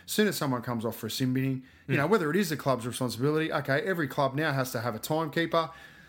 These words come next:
Speaker 1: And, you know, you're smoking cigars if there's no sin binning, if you're the timekeeper.
Speaker 2: Yep.
Speaker 1: But just employ a hundred bucks a game,
Speaker 2: And
Speaker 1: whatever
Speaker 2: my
Speaker 1: it
Speaker 2: thing
Speaker 1: is.
Speaker 2: is, again, out of this, people are like, "Oh, well, they lose points, well, this happened." None of that bullshit. I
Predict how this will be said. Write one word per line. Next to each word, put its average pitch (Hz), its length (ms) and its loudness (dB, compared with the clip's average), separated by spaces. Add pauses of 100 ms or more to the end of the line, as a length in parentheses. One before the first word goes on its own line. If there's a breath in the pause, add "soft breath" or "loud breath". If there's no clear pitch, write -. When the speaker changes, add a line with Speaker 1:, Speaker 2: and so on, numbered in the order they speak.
(280 loud breath)
Speaker 1:
And, 151 280 2
you 170 60 2
know, 139 320 2
you're 151 140 0
smoking 156 340 0
cigars 127 380 0
if 117 80 -6
there's 117 160 -2
no 120 100 0
sin 143 240 -2
binning, 120 260 -4
if 131 140 -2
you're 120 80 -2
the - 60 -12
timekeeper. 135 640 -2
Speaker 2:
Yep. 165 200 4 (140)
Speaker 1:
But - 120 -2
just - 180 -2
employ 220 340 0
a 190 40 -2
hundred 220 200 0
bucks 202 220 -2
a 147 60 -4
game, 175 120 0 (100)
Speaker 2:
And 127 80 0
Speaker 1:
whatever 160 240 4
Speaker 2:
my 139 40 0
Speaker 1:
it 131 40 -2
Speaker 2:
thing 135 160 2
Speaker 1:
is. 131 160 2
Speaker 2:
is, 120 60 -2
again, 113 280 0
out 131 180 6
of 127 60 0
this, 131 160 2
people 127 240 2
are 123 60 4
like, 120 140 0
"Oh, 131 200 6
well, 127 180 4
they 113 60 0
lose 107 140 -2
points, 135 360 2
well, 117 60 -4
this 131 140 2
happened." 127 200 0
None 160 160 4
of 151 60 2
that 120 160 -2
bullshit. 117 520 0
I 110 200 0